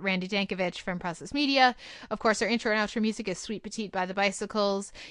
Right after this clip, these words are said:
You can find us at sound on sight dot org. There will be a post up there where you can leave us comments. We would love to hear from you. We'd also love it if you would stop by iTunes. We have both an M four A chaptered feed and an M P three unchaptered feed there.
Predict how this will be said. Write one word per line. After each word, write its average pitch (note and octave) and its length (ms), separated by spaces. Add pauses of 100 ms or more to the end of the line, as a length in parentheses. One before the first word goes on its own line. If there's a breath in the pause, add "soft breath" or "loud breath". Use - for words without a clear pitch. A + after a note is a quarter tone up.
You G#3 80
can G#3 140
find G3 220
us F#3 120
at F3 80
sound G3 240
on F3+ 120
sight F3+ 200
dot F3 160
org. G#3 300
There F#3+ 100
will F3+ 80
be F3+ 80
a E3+ 40
post F#3+ 300
up F#3+ 140
there G3 280
where F#3+ 120
you E3+ 100
can F3+ 160
leave E3+ 140
us - 100
comments. B3+ 400
We A3+ 80
would G3 140
love G3+ 160
to G#3+ 100
hear G3+ 180
from A3 220
you. C#4 180
We'd B3 200
also D4 320
love A#3+ 340
it A3 80
if G3+ 140
you G3+ 80
would G3 120
stop G3+ 220
by F#3+ 140
iTunes. A3+ 440
We A3+ 100
have G3 260
both F#3+ 180
an F3+ 100
M G3 220
four G3+ 240
A F#3 180
chaptered A#3 540
feed B3+ 260
and F#3+ 140
an F#3 60
M F#3 160
P G#3 140
three G3+ 240
unchaptered A3+ 600
feed A#3 240
there. A#3 280